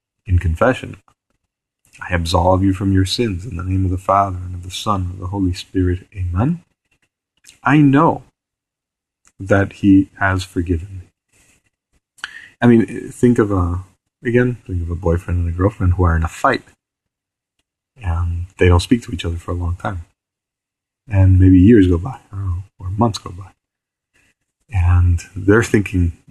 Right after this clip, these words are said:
"Well, I'm sure that she forgives me." And, you know, <laughs> yeah, well, we, we hope, you know, or he hopes that she forgives him. And she, and he can convince himself that, "Yeah, she's so good that she does forgive me."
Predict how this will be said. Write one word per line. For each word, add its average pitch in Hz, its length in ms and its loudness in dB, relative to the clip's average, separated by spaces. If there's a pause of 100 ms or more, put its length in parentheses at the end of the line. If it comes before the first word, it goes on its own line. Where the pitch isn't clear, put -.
(340)
"Well, 143 500 2 (460)
I'm 123 140 -8
sure 143 560 2
that 110 260 -12 (720)
she 127 240 2
forgives 82 360 -8
me." 92 140 -18 (1400)
And, 87 340 -2
you 104 100 0
know, 101 200 4 (340)
<laughs> - 800 -4
yeah, 127 320 2 (840)
well, 139 240 -6
we, 92 140 2
we 92 200 4
hope, 127 340 0
you 85 100 -6
know, 123 300 -4
or 143 80 -4
he 123 200 4
hopes 101 340 -6
that 87 140 -8 (280)
she 95 180 2
forgives 104 320 -8
him. 98 120 -14 (340)
And 104 100 6
she, 127 220 4
and 107 100 4
he 185 140 6
can 117 120 4
convince 110 360 4
himself 107 340 0
that, 90 200 -4
"Yeah, 165 220 4
she's - 280 -4
so 139 160 4
good 120 180 4
that 101 160 2
she - 180 -4
does 101 240 0
forgive 85 320 -4
me." 78 140 -12